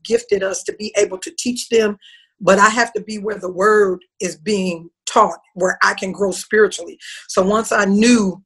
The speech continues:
that, hey, this is what God would have for me. I mean, every, the rest is history. Um, I came, like, about two and a half months after he was there, maybe three months. And we've been working together in ministry ever since. And I'm, I'm grateful to God, you know, that he's paired us together.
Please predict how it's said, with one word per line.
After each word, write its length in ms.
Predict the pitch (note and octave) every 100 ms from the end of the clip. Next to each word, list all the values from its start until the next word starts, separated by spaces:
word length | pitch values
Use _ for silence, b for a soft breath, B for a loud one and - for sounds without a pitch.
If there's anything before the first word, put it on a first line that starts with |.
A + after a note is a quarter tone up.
| _ _ -
that, 280 | F3+ F#3 F3
hey, 420 | - G#3 A3 E3 - E3+ F3+
this 180 | A#3
is 140 | G3+ F3+
what 220 | F#3+ F#3
God 300 | F#3+ F#3+ F#3+
would 140 | F#3 F3+
have 260 | G3 G3+
for 80 | G3+
me. 300 | F#3+ F3 F3 - B B B
I 60 | G3
mean, 180 | F#3+ F#3
every, 240 | F#3+ G3+ -
the 80 | E3+
rest 260 | F#3 - G3
is 120 | -
history. 440 | A3+ - F#3+ E3+ F#3+
Um, 240 | F#3 F3 -
I 140 | F#3+ G3
came, 340 | - G3 G3
like, 200 | G3 F#3
about 300 | F#3 F#3 F#3
two 160 | - G3+
and 80 | G#3
a 60 |
half 280 | G3 G#3 G3+
months 320 | F#3+ G3 F#3+ -
after 220 | G3 -
he 120 | F#3+ G#3
was 100 | G3+
there, 160 | G3+
maybe 280 | G#3 F#3+ F#3+ -
three 200 | G#3+ G#3+
months. 320 | G#3+ A3+ - B B B B
And 200 | A#3+ A3+
we've 180 | A#3+ A3
been 320 | G#3+ G#3 G3+
working 300 | G3+ G#3+ G#3
together 440 | G3 F#3 G#3 G3+ G3
in 140 | G3
ministry 460 | G3 G3 - F#3+ F#3+
ever 180 | F#3+
since. 400 | F#3 G3 E3 -
And 80 | E3+ F#3
I'm, 80 | F3 _ -
I'm 160 | A#3 A#3+
grateful 320 | G#3 F#3+ G3+ -
to 80 |
God, 320 | E3 F#3+ F#3 F3+ G#3+
you 80 |
know, 160 | G#3+ F3+
that 160 | G3 F#3+
he's 220 | G3 -
paired 320 | A#3 G3 F#3+
us 160 | F#3+ -
together. 320 | F3 F#3